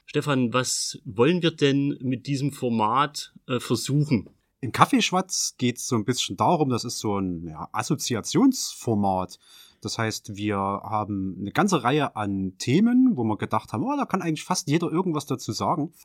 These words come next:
Speaker 2: und haben dann eine schöne Schale und das sind die wieder so ähnlich wie bei unseren, äh, Feedback-, News- und Feedback-Runden oder den Feedback-Runden vom Kaffee, von der Kaffeepost. Ziehen wir uns ein Thema raus und labern ein bisschen drüber. Also das ist jetzt relativ nah an den, an den meisten Podcasts, die ihr vielleicht kennt,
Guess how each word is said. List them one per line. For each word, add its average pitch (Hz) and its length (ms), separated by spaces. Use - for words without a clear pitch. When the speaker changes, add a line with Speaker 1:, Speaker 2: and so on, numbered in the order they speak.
Speaker 2:
und 113 540
haben 107 220
dann 95 160
eine 92 80
schöne 92 300
Schale 196 340
und 139 100
das 117 140
sind 110 120
die 104 140
wieder 110 140
so 113 100
ähnlich 190 320
wie 175 80
bei 139 140
unseren, 107 500
äh, 98 260
Feedback-, - 520
News- 123 160
und 110 100
Feedback-Runden 120 1200
oder 98 180
den 92 120
Feedback-Runden 117 800
vom 92 300
Kaffee, 107 440
von 104 140
der 98 80
Kaffeepost. - 840
Ziehen 208 260
wir 220 140
uns 190 160
ein 139 80
Thema 127 320
raus 160 440
und 147 380
labern 110 360
ein - 40
bisschen - 340
drüber. 92 300
Also 104 120
das 113 100
ist - 40
jetzt 131 180
relativ 127 380
nah 117 220
an 120 160
den, 107 440
an 110 160
den 104 140
meisten 104 320
Podcasts, 123 540
die 123 100
ihr 113 100
vielleicht - 300
kennt, 202 420